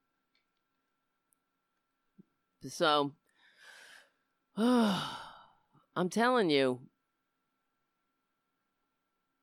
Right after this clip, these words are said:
I really am telling you. It's disgusting. These people are vile. And, um, you know, oh, okay, Jesus, Je-, what do you think Jesus thinks of that? Well, yeah, oh,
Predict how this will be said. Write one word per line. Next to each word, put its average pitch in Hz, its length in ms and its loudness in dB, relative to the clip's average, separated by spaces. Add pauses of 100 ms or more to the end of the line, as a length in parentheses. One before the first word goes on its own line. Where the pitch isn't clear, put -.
(460)
I 139 140 -6
really 160 380 -4
am 196 160 -4
telling 120 360 -6
you. 117 260 -6 (300)
It's 160 220 -2
disgusting. 151 800 -2 (1300)
These 170 160 -2
people 220 340 -2
are 160 100 2
vile. 165 540 2 (340)
And, 208 260 2
um, 208 400 2
you 403 140 -6
know, 370 220 0
oh, 415 400 -2
okay, 349 300 -4
Jesus, 392 600 -2 (360)
Je-, 311 160 0
what 359 180 2
do 392 60 2
you 359 80 0
think 349 180 0
Jesus 320 380 0
thinks - 220 0
of 220 40 -8
that? 214 180 2
Well, 269 200 4
yeah, 247 160 0 (200)
oh, 262 220 6